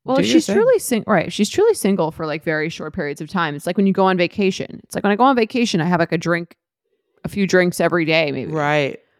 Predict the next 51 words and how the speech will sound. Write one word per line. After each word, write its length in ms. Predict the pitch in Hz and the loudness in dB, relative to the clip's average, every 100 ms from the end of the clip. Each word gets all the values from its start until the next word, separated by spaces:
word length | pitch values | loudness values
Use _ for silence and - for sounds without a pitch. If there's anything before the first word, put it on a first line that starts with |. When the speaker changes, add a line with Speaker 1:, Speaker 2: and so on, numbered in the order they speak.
| _ _ _ | _ _ _
Speaker 1:
But 100 | 185 | 0
I'm 100 | 190 | 2
not, 220 | 202 196 | 2 2
like, 260 | 156 165 - _ _ _ _ _ _ | -2 -8 -10 _ _ _ _ _ _
it's, 180 | - 202 | 0 2
like, 140 | 202 | 2
okay 580 | 185 185 233 254 202 180 | 0 0 0 0 2 0
to 140 | 175 190 | 0 0
me 260 | 180 170 | 2 0
in 80 | 165 | 0
my 140 | 156 156 | 0 0
head 320 | 202 190 175 | 2 2 0
'cause 160 | 175 | -2
I'm, 80 | 170 | -4
like, 160 | 170 160 - | -4 -8 -8
I'm 160 | 170 165 | -2 0
on 120 | 180 | 0
vacation. 800 | 165 156 - 208 - 139 - 185 _ | 0 -4 -4 -4 -4 -8 -12 -20 _
Speaker 2:
And 140 | - 156 | -8 -6
it's 120 | 147 | -4
gonna 160 | - 143 | -4 0
be 80 | 180 | 2
Speaker 1:
Um, 220 | 160 143 | 2 2
Speaker 2:
over. 340 | - 95 - _ | 0 -6 -10 _
Right. 300 | 143 139 - | -4 -4 0
Speaker 1:
Right. 320 | 190 160 82 - | 0 0 -4 -12
And 140 | - 180 | -4 -2
I 100 | 180 | 0
don't 200 | 185 - | 0 0
plan 180 | 185 165 | 0 0
on 120 | 160 | 0
doing 300 | 165 160 156 | 0 0 -4
this 360 | 151 - - - | -8 -12 -18 -12
forever. 580 | 170 170 180 - - _ _ _ _ _ _ - | -2 2 0 -2 -16 _ _ _ _ _ _ -2
Or, 80 | |
like, 140 | 170 165 | 0 2
I'm 100 | 175 | 0
in 80 | 170 | 0
the 80 | |
sun 440 | 165 190 165 143 127 | 0 0 0 -2 -8
for, 120 | 151 | -10
like, 200 | 143 165 | -10 -12
six 220 | - 160 | -16 -10
hours 340 | 151 151 156 165 | -8 -6 -8 -4
a 20 | |
day. 260 | 180 143 | -2 -2
Like, 220 | - 151 165 | -6 -6 -4
I'm 80 | |
like, 160 | 170 165 | -4 -4
"This 160 | 180 196 | -4 -2
isn't," 300 | 190 185 | -4 -6